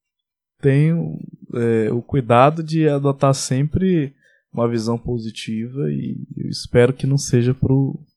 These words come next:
pro buraco. Eu nunca espero que eu tô caminhando pro buraco,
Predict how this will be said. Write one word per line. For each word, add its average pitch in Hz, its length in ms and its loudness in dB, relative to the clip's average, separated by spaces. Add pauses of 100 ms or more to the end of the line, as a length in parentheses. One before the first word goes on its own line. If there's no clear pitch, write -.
(160)
pro 143 140 0
buraco. 110 640 4
Eu 110 260 -6
nunca 135 380 -4
espero 147 420 4
que - 80 -4
eu 160 60 -2
tô 143 160 -4
caminhando 135 380 2
pro 139 100 -2
buraco, 107 500 0